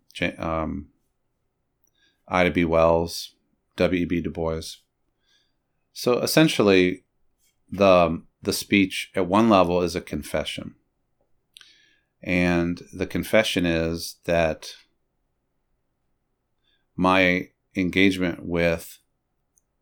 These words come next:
white racism has, has been superficial. And that the election of Donald Trump, after he ran, in my view, an explicitly racist campaign,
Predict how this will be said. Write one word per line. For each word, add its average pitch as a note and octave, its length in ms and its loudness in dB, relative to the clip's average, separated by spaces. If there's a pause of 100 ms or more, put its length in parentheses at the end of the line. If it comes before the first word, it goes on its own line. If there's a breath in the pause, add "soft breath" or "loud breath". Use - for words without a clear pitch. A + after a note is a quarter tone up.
(640)
white F2+ 540 -2
racism F2 640 -2
has, E2 280 -4 (1040)
has G2+ 200 -4
been E2+ 200 -4
superficial. - 640 -6 (1700 soft breath)
And F2+ 560 0 (1300)
that F#2 440 4 (540)
the G2 160 2
election A2 460 4
of F2+ 120 0
Donald F#2+ 300 2
Trump, F#2 360 -4 (960)
after F#2+ 420 0
he F2+ 160 0
ran, F2 340 0
in F2 200 -2
my E2 280 -4
view, F2 340 -4
an F2 140 -8
explicitly F2+ 720 -4
racist E2 520 -8
campaign, E2+ 640 -6